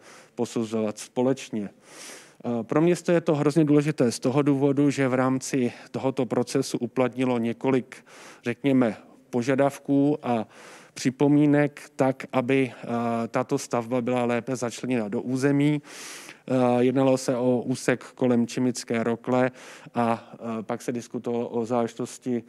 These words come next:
změny v Suchdole. Co se týká té Čimické rokle, tady vidíte, eh, vpravo nahoře na obrázku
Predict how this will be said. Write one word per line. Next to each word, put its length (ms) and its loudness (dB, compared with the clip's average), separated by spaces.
změny 360 -4
v 60 -14
Suchdole. 760 -4
Co 120 -14
se 140 -4
týká 360 -4
té 180 -6
Čimické 540 -6
rokle, 400 -4
tady 220 -4
vidíte, 540 -2
eh, 180 -6
vpravo 380 0
nahoře 640 -2
na 160 -8
obrázku 840 -2